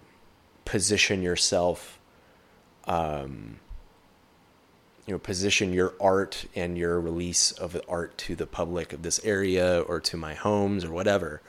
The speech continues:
if you're not gonna, like, sanction it in a way that works with my vision, and, like, then, then I think that you're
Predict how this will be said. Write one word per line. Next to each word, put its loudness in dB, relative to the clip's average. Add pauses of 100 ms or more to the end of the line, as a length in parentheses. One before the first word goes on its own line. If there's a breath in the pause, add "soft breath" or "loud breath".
(500 loud breath)
if -10
you're 0
not -2
gonna, -2
like, -4
sanction 0
it -4
in -6
a -2
way 0
that -4 (280)
works -2
with -4
my 0
vision, 2 (680 loud breath)
and, -6 (220)
like, -4
then, -4 (1300)
then -2 (200)
I 0
think -6
that 2 (320)
you're -2